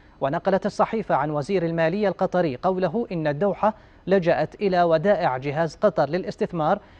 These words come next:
لتوفير سيولة في البنوك، بعدما خرجت رؤوس أموال أجنبية تتجاوز قيمتها الثلاثين مليار دولار في أعقاب المقاطعة.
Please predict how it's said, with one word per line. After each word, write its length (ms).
لتوفير 540
سيولة 380
في 300
البنوك، 460
بعدما 420
خرجت 440
رؤوس 440
أموال 320
أجنبية 520
تتجاوز 640
قيمتها 420
الثلاثين 600
مليار 300
دولار 420
في 260
أعقاب 480
المقاطعة. 720